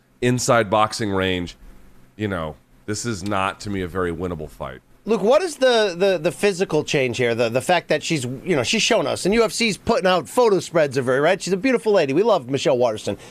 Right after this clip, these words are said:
Speaker 2: A great, you know, poster for who a, a fighter should be. But this whole thing about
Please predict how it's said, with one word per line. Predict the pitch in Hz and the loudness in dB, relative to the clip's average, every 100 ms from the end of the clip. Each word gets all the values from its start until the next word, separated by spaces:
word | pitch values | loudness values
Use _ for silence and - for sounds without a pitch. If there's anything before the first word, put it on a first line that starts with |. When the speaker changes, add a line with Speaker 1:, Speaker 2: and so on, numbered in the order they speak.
| - - | -20 -2
Speaker 2:
A | 170 | 0
great, | - 190 247 233 - - - _ _ | 2 4 4 2 -4 -16 -20 _ _
you | 208 | 2
know, | 175 | 2
poster | 165 - 254 - 180 143 | 2 2 2 2 0 0
for | - 160 | 0 2
who | 165 | 4
a, | 156 143 165 156 | 4 2 2 2
a | 147 | 2
fighter | - 180 151 | 2 2 2
should | 147 165 | 0 0
be. | 139 196 127 - - - | 2 2 0 -6 -20 -2
But | 233 233 - _ | 0 0 -2 _
this | 165 247 254 | -2 0 4
whole | 262 | 4
thing | 240 277 262 | 4 4 4
about | 208 196 170 | 4 4 4